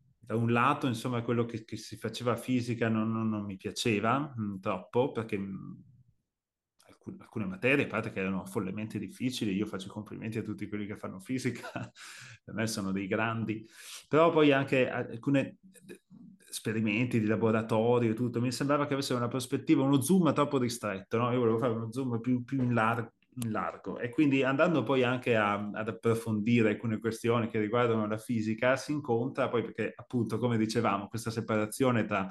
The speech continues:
materie scientifiche e umanistiche ce la siamo inventata noi, quindi andando ad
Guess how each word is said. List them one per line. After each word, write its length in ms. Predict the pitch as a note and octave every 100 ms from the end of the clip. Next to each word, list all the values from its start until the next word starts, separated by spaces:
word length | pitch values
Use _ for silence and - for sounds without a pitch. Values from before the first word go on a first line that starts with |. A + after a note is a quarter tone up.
| - - -
materie 460 | A#2 B2 B2 A#2+ _ _ -
scientifiche 480 | A#2 A2+ C#3 G2+
e 40 | G#2
umanistiche 520 | G#2 A#2 - G#2+ G2+
ce 100 | A2
la 80 | A2+
siamo 200 | - A2
inventata 480 | G#2 F#2+ F#2+ F#2+ E2+
noi, 300 | A#1+ G#2+ A#2 - - -
quindi 420 | D#3+ C#3+ A2 A2+
andando 440 | A#2 A#2+ D3+ C3
ad 280 | A2+ A2+ A2